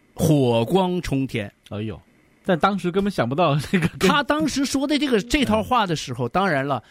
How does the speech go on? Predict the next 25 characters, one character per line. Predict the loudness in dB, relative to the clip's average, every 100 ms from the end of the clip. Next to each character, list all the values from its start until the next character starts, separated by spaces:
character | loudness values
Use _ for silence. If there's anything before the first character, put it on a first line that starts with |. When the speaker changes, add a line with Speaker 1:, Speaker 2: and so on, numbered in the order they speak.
| -20 _
Speaker 1:
音 | 2 4 4
像 | 2 -2
作 | -2 0
品 | 0 -2
者 | -4 -8
呢， | -8 -10
他 | -6 -6 -4
是 | -4 -8 -8 _
把 | -4
它 | -2 -4
拍 | 0 0
成 | 0 0
了 | 0
一 | 0
个 | 0 -2 -4
类 | 0 2 2
似 | 0 -4
像 | -2 -4
专 | 0 0
题 | 0 -2
片。 | 0 0 -2
Speaker 2:
嗯。 | -2 -2 -6 _
Speaker 1:
有 | 0 2
人 | 2 2
物， | 2 0